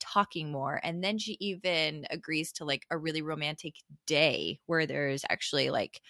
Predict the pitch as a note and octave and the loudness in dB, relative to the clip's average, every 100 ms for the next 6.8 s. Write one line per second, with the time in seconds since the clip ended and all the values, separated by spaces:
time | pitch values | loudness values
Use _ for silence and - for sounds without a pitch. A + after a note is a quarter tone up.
0 | - - - - F#3 F#3+ F#3+ F3+ F3+ E3+ | -20 -20 -14 -4 2 6 8 8 8 8
1 | E3 E3 E3+ D3 D#3+ F3 - D#3+ - D3+ | 6 6 6 6 8 6 8 2 4 2
2 | D3 - C#3 C#3+ E3+ D#3 E3 F#3 D#3 C#3+ | 2 2 0 0 2 4 2 2 0 2
3 | C#3+ C#3 D3 C#3+ - - C3 - - - | 0 2 4 4 4 0 -2 -4 -6 -4
4 | D3+ D#3 - F3 D3+ C#3 C#3+ C#3 C#3 - | -4 -4 0 2 2 0 -2 -4 -6 -6
5 | C#3+ D3 D#3+ E2+ - - - - - - | -2 2 2 2 -2 -2 -2 -2 -2 -4
6 | F3+ - - C3 - C3+ D#3 E3 | -8 -8 -2 -2 -2 -8 0 2